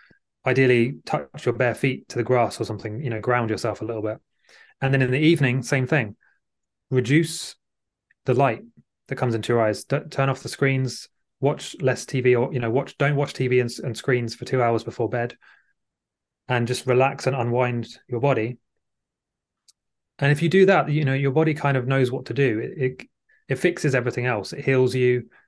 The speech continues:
You have good sleep, you dream, you lucid dream, if you just give your body that space to do what it does best. So I think a large part of lucid dreaming and personal growth is just getting out of our own way,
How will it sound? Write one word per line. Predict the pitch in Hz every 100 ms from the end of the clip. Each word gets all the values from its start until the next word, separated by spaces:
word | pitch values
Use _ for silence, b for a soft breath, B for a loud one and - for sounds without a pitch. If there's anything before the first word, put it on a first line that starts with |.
| -
You | 120
have | 113
good | 127
sleep, | - 123 123 -
you | 107
dream, | 123 120 120 120 -
you | 113
lucid | 117 127
dream, | 120 120 120 113 b b b b _ _ _ _
if | 131
you | 139
just | 127 123
give | 135
your | 120
body | 135 120 117
that | 120
space | - 147 113 -
to | -
do | 117 113
what |
it | 120
does | 113 110
best. | 120 110 - - _ _ _ _ _ _ _ _ _ _ _
So | - 131
I | 127
think | 147 147 147 - _ _ _ _ _ _ _ _ _ _ _ _ _ _ _ _ _ _ _ _ _
a | 139
large | 139 147 147
part | - 139
of | 127
lucid | 127 110
dreaming | 123 135 143 147
and | 120
personal | - 127 127 110
growth | 131 165 - _ b b b -
is | 127
just | 143
getting | - 143 143
out | 135 127
of | 123
our | 120 117
own | 113
way, | 120 107 -